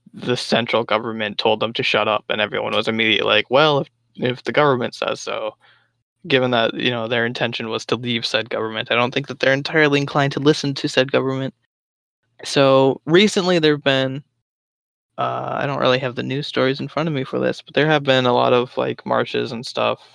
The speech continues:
for unions and unionism. I guess the two sides here, which I'm sure anyone who's aware with basic fascist symbolism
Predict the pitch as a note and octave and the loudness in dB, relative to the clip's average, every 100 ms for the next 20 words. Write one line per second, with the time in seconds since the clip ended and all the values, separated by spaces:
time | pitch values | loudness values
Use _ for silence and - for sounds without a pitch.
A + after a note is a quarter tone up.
0 | _ - A#2 A2 - - A#2 A2+ A2+ A2+ | _ -6 -6 -6 -6 -4 -4 -4 -6 -6
1 | A2+ - - - - - - _ _ _ | -10 -12 -12 -12 -12 -16 -20 _ _ _
2 | - B2 A#2+ A#2 A2+ A#2 A2+ A#2 B2 A#2+ | -4 -2 0 -2 -2 -2 -2 -2 -2 -4
3 | B2 - - - - _ _ _ _ _ | -6 -10 -18 -20 -20 _ _ _ _ _
4 | _ _ _ - - - - - A#2 - | _ _ _ -18 -16 -16 -4 0 0 -2
5 | B2 - A#2 - G#2+ A2 - - A2+ A2+ | -2 0 -2 -2 -2 -4 -2 2 4 4
6 | A2+ _ _ _ _ _ _ _ - E3 | 0 _ _ _ _ _ _ _ -4 0
7 | E3+ D3+ - D#3 D#3+ D3+ C#3 D3 C#3 C#3 | 2 2 2 4 6 6 4 2 2 0
8 | C#3 D3+ A3+ C3 C3 C3 B2+ B2+ B2+ - | 0 -2 -2 4 6 6 4 2 2 -2
9 | - B2+ C3 B2+ B2 - - - - A#2+ | 0 0 2 0 -2 -6 -18 -12 0 0
10 | B2+ - B2 - C3 B2+ B2+ C3 C3 C3 | 0 -2 -8 -2 -2 0 2 2 2 0
11 | B2+ B2+ | 0 -6